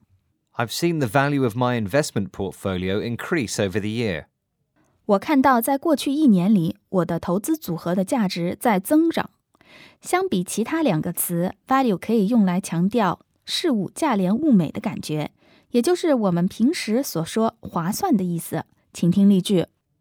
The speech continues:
Speaker 1: This restaurant is good value because the portions are generous.
Speaker 2: 在这家餐厅就餐很划算，因为菜量特别大。另外，value还有准则、价值观和有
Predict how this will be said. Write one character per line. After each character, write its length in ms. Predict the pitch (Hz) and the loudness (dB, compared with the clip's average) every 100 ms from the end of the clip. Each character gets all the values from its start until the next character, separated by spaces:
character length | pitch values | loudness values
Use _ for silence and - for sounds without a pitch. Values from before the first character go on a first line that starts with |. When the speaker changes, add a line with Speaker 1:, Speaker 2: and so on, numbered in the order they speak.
| _ _ _ - | _ _ _ -4
Speaker 1:
This 240 | 175 - | -4 0
restaurant 420 | 156 - 123 107 | 0 0 -2 -2
is 80 | 104 | -4
good 200 | 123 107 | -2 0
value 440 | 90 120 101 80 | 0 -2 -2 -6
because 300 | 90 113 123 | -8 -4 -4
the 80 | 104 | -4
portions 540 | 110 - 160 - 92 92 | -8 -4 -2 -2 -6 -6
are 80 | |
generous. 560 | 85 90 87 82 82 - _ _ _ _ _ _ _ _ | -6 -6 -6 -10 -12 -16 _ _ _ _ _ _ _ _
Speaker 2:
在 260 | - 330 247 | -4 -2 0
这 180 | 339 | 0
家 160 | 247 269 | -2 -2
餐 240 | - 330 | 0 0
厅 220 | 330 349 349 | 2 0 0
就 160 | 311 | 0
餐 260 | 202 254 262 | 0 0 2
很 220 | 214 170 | 2 -2
划 180 | 160 170 | -2 -2
算， 280 | - 277 - _ | 0 -2 -4 _
因 140 | - 247 | 2 4
为 160 | 233 | 4
菜 180 | 190 285 | 0 0
量 240 | 233 190 180 | 2 2 0
特 260 | - 320 | 0 -2
别 200 | 202 165 | 0 -2
大。 240 | 220 180 _ _ _ _ _ _ _ _ - - _ _ | -4 -6 _ _ _ _ _ _ _ _ -20 -20 _ _
另 160 | 359 349 | 0 2
外， 200 | 311 - - | 2 0 0
value 300 | 302 320 208 | 2 2 0
还 200 | - 247 | 2 2
有 240 | 214 214 _ _ | 2 0 _ _
准 300 | - 180 160 | 0 2 2
则、 320 | - 170 214 - - | 2 0 0 -4 -4
价 220 | 294 208 | 0 0
值 120 | 233 | 0
观 280 | 226 208 214 | 2 0 0
和 200 | - 202 | -4 -2
有 200 | 220 156 | 0 -2